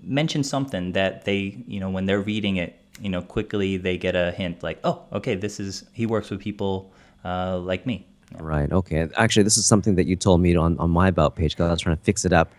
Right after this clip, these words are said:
Speaker 2: you know,
Speaker 1: Yeah.
Speaker 2: before doing the show or whatever. I just make sure it
Speaker 1: <laughs>
Speaker 2: aligned with everything. And this is one of the things that you said to me. It was like, "Okay, you gotta be more specific about, you know, who it is that you're, that you're servicing and, and things like that." So I think that's a really
Speaker 1: Mm.
Speaker 2: good point.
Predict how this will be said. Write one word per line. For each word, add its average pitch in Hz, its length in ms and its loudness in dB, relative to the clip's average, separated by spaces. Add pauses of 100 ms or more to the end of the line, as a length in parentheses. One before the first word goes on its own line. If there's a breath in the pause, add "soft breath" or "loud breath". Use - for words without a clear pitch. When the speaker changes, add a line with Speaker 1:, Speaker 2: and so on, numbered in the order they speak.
(400 loud breath)
Speaker 2:
you 92 60 2
know, 90 60 6
Speaker 1:
Yeah. 80 40 2
Speaker 2:
before 90 260 4
doing 95 220 2
the 87 80 2
show 101 220 8
or 104 100 8
whatever. 90 380 6
I 87 60 8
just - 220 0
make 95 80 -2
sure 101 160 4
it - 220 0
Speaker 1:
<laughs> - 0 -
Speaker 2:
aligned 98 300 6
with 104 120 2
everything. 92 480 6 (420 loud breath)
And 104 120 4
this 117 80 4
is 127 80 4
one 123 100 10
of 101 80 6
the - 20 -4
things 98 140 4
that 90 60 2
you 90 80 2
said 90 160 4
to 87 80 2
me. 104 160 2
It 101 40 4
was 92 240 -2
like, 82 140 0
"Okay, 85 80 2
you 80 80 2
gotta 98 140 6
be 101 100 4
more 90 240 6
specific 101 640 0
about, 80 400 2 (140)
you 90 100 -2
know, 76 240 0
who 95 180 4
it 87 60 4
is 85 80 4
that 73 100 -2
you're, 78 260 0
that 78 100 -2
you're 73 120 -4
servicing 78 680 0
and, 71 240 -4
and 71 180 -4
things 73 200 -4
like 65 140 -8
that." 55 200 -4
So 80 100 -2
I 78 40 2
think 82 180 0
that's - 180 -6
a 82 60 -2
really 73 180 -2
Speaker 1:
Mm. - 40 -18
Speaker 2:
good - 100 -4
point. - 420 -12